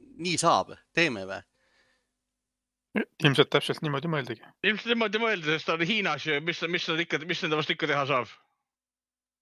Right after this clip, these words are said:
Speaker 3: Et tere,
Speaker 1: Mhm.
Speaker 3: sa olid ju Hiinas. Mida sa teha saad enda vastu?
Speaker 1: See ei võta ju tükki sul küljest ära.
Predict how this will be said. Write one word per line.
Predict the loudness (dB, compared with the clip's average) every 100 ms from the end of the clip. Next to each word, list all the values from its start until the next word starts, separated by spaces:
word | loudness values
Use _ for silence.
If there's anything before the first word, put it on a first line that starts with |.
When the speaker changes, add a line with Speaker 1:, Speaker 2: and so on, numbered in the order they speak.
| _ _ _ _ _ _ _ _ _ -14
Speaker 3:
Et | -4
tere, | 0 0
Speaker 1:
Mhm. | 0
Speaker 3:
sa | 0
olid | 0
ju |
Hiinas. | 0 0 -2 -4 -16 _ _ -20 -8
Mida | -4 -2 -2
sa |
teha | -2 0
saad | 0 -2
enda | -4 -6
vastu? | -8 -10 -20 _ _ _ _ _ -8 -8 -14 -18 -8 -2
Speaker 1:
See | 0
ei | 2
võta | 0 2 0
ju | 0
tükki | -8 -6
sul | -4
küljest | -2 -2 -2
ära. | -8